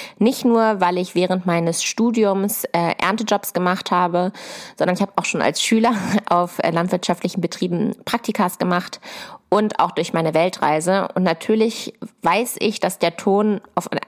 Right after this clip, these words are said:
einem Hof teilweise sehr rau ist und teilweise auch ein bisschen dieses, diese Mentalität dort bes-, besteht, "Äh, schau mal, ob du's alleine hinkriegst. Ich werd dir nicht helfen. Ich musste das mir früher auch selbst beibringen. Da hat mir auch keiner geholfen."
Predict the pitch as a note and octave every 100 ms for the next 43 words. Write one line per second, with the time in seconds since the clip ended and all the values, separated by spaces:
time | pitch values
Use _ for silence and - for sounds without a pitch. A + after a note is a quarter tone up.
0 | - E3+ E3+ E3+ F#3 F#3+ - - E3+ E3+
1 | E3 D#3+ D#3 - E3 G#3+ G#3+ A#3 - -
2 | - F3 E3 D#3+ - - - - - F3+
3 | F3+ E3+ F3 F3 E3 D3+ - G3 F3 F#3
4 | - F3+ E3+ E3+ D#3+ - F3+ G3 F3+ D#3+
5 | E3 E3 - - F3 E3 D#3+ E3 D#3+ F#3
6 | E3 G#3 F3+ E3 - E3+ - - - F3+
7 | E3 E3+ E3+ - - - _ _ E3+ E3
8 | D#3+ D#3+ F#3+ F3 F3 D#3+ E3 - D#3+ E3
9 | G3+ A#3+ A#3 A#3 B3+ - G3 - E3+ E3
10 | E3+ E3 F3+ F#3+ G#3 G3+ - F3+ - D#3+
11 | - E3 - E3 D#3+ F#3 - A3 A3+ -
12 | G#3+ G#3+ G#3 G3 D#3+ D#3 - - G3+ G3+
13 | G3 G3+ G#3 G3+ - G#3 G#3